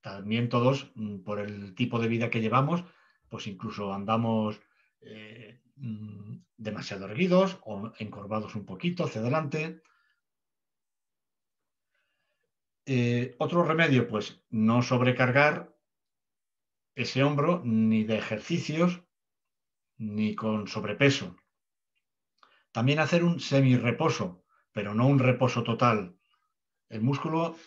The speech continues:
cada parte del cuerpo, una ley de la na-, de la naturopatía es que cada parte del cuerpo tiene una función y los músculos tienen una función, que es la de activarse. Un sedentarismo total llegaría a provocar una merma muscular,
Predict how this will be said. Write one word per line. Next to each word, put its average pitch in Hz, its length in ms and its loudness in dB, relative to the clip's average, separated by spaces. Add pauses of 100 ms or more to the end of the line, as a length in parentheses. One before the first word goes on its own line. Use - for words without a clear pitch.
cada 127 220 2
parte 135 260 2
del 127 120 2
cuerpo, 139 460 -2 (320)
una 110 200 0
ley 131 220 4
de 127 100 0
la 113 120 0
na-, 113 220 0
de 117 140 -6
la 113 100 -2
naturopatía 113 800 -4
es 131 60 -2
que 123 120 -4
cada 107 400 -4 (360)
parte 123 280 0
del 120 140 2
cuerpo 135 300 0
tiene 127 180 4
una 123 160 6
función 113 480 0
y 107 80 -2
los 104 160 -6
músculos 123 360 -2
tienen 131 280 2
una 120 120 2
función, 113 500 -4 (220)
que 120 120 -2
es 120 140 -2
la 127 160 2
de 139 320 -4 (480)
activarse. 113 720 -2 (540)
Un 113 100 -2
sedentarismo 113 640 2
total 131 460 0
llegaría 107 460 -2
a 120 80 0
provocar 117 580 0 (720)
una 107 360 -2
merma 107 640 0
muscular, 135 720 2